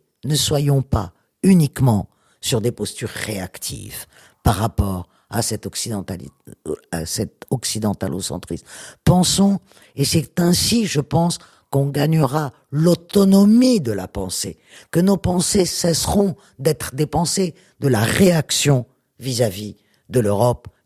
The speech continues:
et de l'Occident de façon générale. De cela, je suis convaincu. Il y a tout un travail qui est fait.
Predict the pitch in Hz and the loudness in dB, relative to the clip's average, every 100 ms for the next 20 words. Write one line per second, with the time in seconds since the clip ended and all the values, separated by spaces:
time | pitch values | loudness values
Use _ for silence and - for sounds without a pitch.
0 | - 120 - _ _ 107 120 107 - 123 | -2 0 -2 _ _ -2 0 0 -4 -4
1 | 104 98 98 101 - 95 87 82 82 71 | -4 -4 -6 -8 -8 -10 -12 -14 -14 -16
2 | 69 - - 127 156 - 175 165 143 135 | -18 -20 -10 -2 0 4 2 2 -2 -6
3 | 139 120 120 107 - 110 92 180 226 214 | -6 -2 0 0 -4 -8 -6 2 4 4
4 | - 117 101 - - 92 85 82 - 92 | 0 -8 -10 -8 -8 -8 -8 -10 -8 -8
5 | - 90 | -6 -10